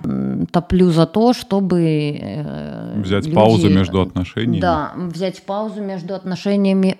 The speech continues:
Speaker 1: пот-, по-, восстанавливать свою чувствительность, которая сто процентов в отношениях была утрачена, обнаруживать какого-то себя, потому что мы слишком сливаемся, да, с другим партнером.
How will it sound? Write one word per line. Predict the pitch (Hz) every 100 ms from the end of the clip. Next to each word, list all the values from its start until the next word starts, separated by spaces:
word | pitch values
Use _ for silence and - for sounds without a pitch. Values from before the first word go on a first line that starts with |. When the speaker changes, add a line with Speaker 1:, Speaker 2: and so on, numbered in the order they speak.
| _
Speaker 1:
пот-, | 180 170 - - -
по-, | 175
восстанавливать | 160 175 - - 190 185 170 156 156
свою | 165 156
чувствительность, | - 175 - 196 202 190 175
которая | 175 175 175
сто | 175 - - 180
процентов | - 170 170 165 -
в | -
отношениях | - 165 170 165 156
была | 151 156 151 -
утрачена, | 151 165 147 - 151 147
обнаруживать | 185 165 185 180 185 185 160 156 151
какого-то | - - 160 151 143
себя, | - 147 165
потому | 185 196 196
что | - 180
мы | 185
слишком | - 185 - 180
сливаемся, | - 170 175 175 -
да, | 151 175
с |
другим | 165 160 165 160
партнером. | 165 165 151 151 147